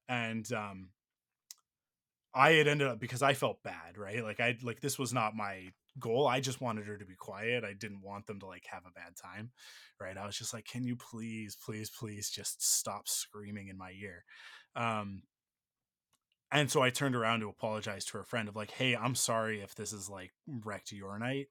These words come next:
Like, that's not my goal." And she, she was like, "L-, n-, n-, t-, I totally understand. They do this all the time." Like, 'cause they had ended up, like, started fighting and bickering and stuff in the, in, in the,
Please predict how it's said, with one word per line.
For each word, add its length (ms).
Like, 380
that's 320
not 200
my 140
goal." 340
And 280
she, 440
she 200
was 200
like, 360
"L-, 180
n-, 200
n-, 260
t-, 80
I 160
totally 520
understand. 920
They 180
do 200
this 200
all 260
the 120
time." 720
Like, 240
'cause 160
they 140
had 100
ended 160
up, 120
like, 140
started 240
fighting 380
and 100
bickering 460
and 120
stuff 320
in 80
the, 140
in, 340
in 280
the, 360